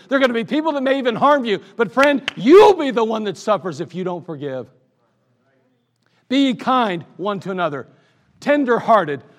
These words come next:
forgiving one another. Boy, I'll tell you what, if we'd apply just those three simple truths to our relationships, it would transform our lives.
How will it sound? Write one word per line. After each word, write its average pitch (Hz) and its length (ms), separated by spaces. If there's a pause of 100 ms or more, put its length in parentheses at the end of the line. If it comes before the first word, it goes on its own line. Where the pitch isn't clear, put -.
(120)
forgiving 220 720
one 196 200
another. 156 520 (340)
Boy, 247 140
I'll 208 120
tell 233 160
you 214 140
what, 220 320
if 214 140
we'd 269 180
apply 233 320
just 202 320
those 240 400
three 247 420
simple 220 520
truths 247 500 (200)
to 233 160
our 240 200
relationships, 226 840 (200)
it 285 80
would 262 160
transform 254 800
our 247 340
lives. 165 920